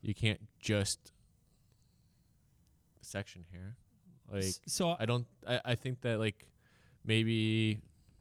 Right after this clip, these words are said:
Speaker 1: having an okay set of clips, okay set of, uh, c-, like, combs, and then having, like, a really good pair of shears,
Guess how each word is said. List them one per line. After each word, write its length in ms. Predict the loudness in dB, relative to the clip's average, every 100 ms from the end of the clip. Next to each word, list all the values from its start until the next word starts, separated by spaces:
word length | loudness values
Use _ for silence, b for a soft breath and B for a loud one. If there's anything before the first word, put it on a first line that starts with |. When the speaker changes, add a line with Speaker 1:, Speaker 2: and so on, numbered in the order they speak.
| -20 _ -20 -4
Speaker 1:
having 260 | 2 2 2
an 80 | -2
okay 440 | -4 -4 -4 -4 -4
set 220 | -6 -6
of 100 | -8
clips, 320 | -6 -8 -6 -6
okay 280 | -2 -2
set 220 | -2 0 -2
of, 120 | -4 -8 -14 -4
uh, 200 | -2 -4 -6
c-, 60 | -16 _
like, 140 | -6 -4
combs, 360 | -2 0 0 -2
and 100 | -4
then 80 | -2
having, 200 | -2 -2
like, 120 | -4
a 40 | -4
really 220 | -4 -6 -6
good 180 | -6 -4
pair 200 | -6 -6
of 80 |
shears, 480 | -8 -8 -8 -8 -14